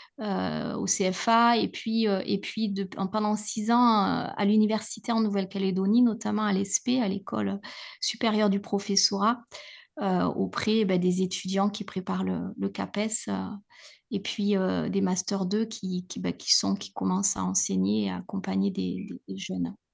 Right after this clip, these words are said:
Donc voilà, j'ai fait un peu, euh, les, les, les deux avant de, avant de me diriger ensuite vers la thérapie.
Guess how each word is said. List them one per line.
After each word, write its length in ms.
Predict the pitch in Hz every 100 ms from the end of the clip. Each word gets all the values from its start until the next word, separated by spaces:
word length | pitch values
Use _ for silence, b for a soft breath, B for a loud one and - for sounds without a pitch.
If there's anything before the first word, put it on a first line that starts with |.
| - B B B B B B
Donc 160 | 214 208
voilà, 240 | 240 240
j'ai 160 | 240 247
fait 160 | -
un 140 | 254 247
peu, 160 | 269
euh, 420 | 277 247 220 214 - - - - - -
les, 300 | 226 233 220
les, 1000 | 220 226 220 214 214 220 - - - -
les 200 | - 240
deux 300 | 196 208 - _ _ - - - _ -
avant 320 | 196 220 240
de, 680 | 214 208 196 190 180 - - -
avant 280 | 202 220 233
de 40 |
me 160 | 233 220
diriger 640 | 190 226 220 208 202 233
ensuite 500 | 220 220 - 240 233
vers 260 | 208 214 202
la 140 | 202
thérapie. 680 | 202 208 185 185 - 240